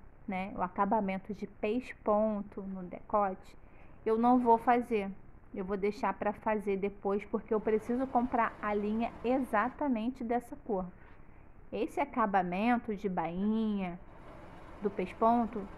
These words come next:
ele precisa ser da mesma cor, senão vai ficar feio. Eu tô utilizando uma linha um pouquinho mais escura. Então, aqui eu tô costurando, vou costurar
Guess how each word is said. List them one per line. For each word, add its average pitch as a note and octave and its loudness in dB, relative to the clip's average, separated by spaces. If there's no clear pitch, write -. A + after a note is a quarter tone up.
ele A3 0
precisa A#3+ 2
ser A#3+ 2
da A#3+ 6
mesma A#3 4
cor, G3 2
senão G#3+ -2
vai B3 0
ficar D#4 -4
feio. F3+ -2
Eu G3+ -8
tô G#3 0
utilizando A3 2
uma A3 2
linha G#3+ 0
um A#3 2
pouquinho F#4+ -2
mais F4 2
escura. F#3 -6
Então, A3 2
aqui A#3+ 0
eu A#3+ 4
tô A#3+ 0
costurando, B3 2
vou A#3+ 0
costurar A#3 0